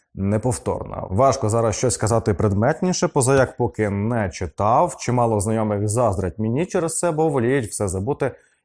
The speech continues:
і повторно поринути в цю, як стверджує більшість, неймовірну історію.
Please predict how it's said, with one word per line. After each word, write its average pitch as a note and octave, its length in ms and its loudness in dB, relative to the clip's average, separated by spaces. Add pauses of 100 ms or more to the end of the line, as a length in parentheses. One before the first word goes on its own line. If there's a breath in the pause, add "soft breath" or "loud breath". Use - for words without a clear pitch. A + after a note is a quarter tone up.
і C#3 180 2
повторно A#2+ 640 0
поринути G#2+ 560 -2
в G2 80 -4
цю, D3 200 -2
як G2 180 -2
стверджує F#2+ 480 -2
більшість, A#2 520 -4
неймовірну G2 840 -2 (400)
історію. - 640 -2